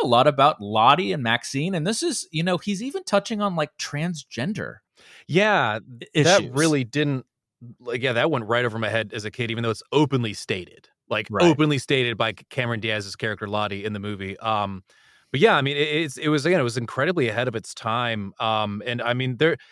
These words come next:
Speaker 2: it's interesting the things that stood out to me. Um,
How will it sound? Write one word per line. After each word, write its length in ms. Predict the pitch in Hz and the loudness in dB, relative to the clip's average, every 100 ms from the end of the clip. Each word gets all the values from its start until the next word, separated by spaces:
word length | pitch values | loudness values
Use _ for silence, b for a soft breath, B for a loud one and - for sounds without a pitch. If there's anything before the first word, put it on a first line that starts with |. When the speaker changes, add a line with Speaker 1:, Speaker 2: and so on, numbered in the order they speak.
| b | b
Speaker 2:
it's 220 | 156 143 | -4 -2
interesting 480 | 185 175 - - 165 | -4 -4 -6 -4 -2
the 100 | 139 | -2
things 280 | 127 151 143 | -2 -2 -2
that 140 | 131 107 | -4 -8
stood 320 | - 139 123 | -6 -4 0
out 200 | 131 - | 0 -2
to 100 | 127 | -6
me. 420 | 117 110 107 104 - 123 | -4 -4 -6 -10 -10 -4
Um, 480 | 117 113 110 101 | 0 0 -2 -4